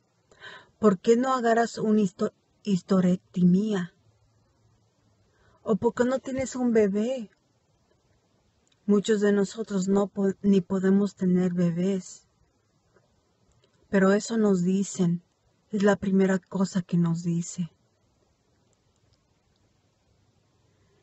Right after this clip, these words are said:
Pero es bien importante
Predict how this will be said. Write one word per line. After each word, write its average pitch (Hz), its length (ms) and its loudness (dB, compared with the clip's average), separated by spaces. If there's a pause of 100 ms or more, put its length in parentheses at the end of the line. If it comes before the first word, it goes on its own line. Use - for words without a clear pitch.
(1120)
Pero 208 240 2
es 202 140 0
bien 214 200 0
importante 202 1040 -2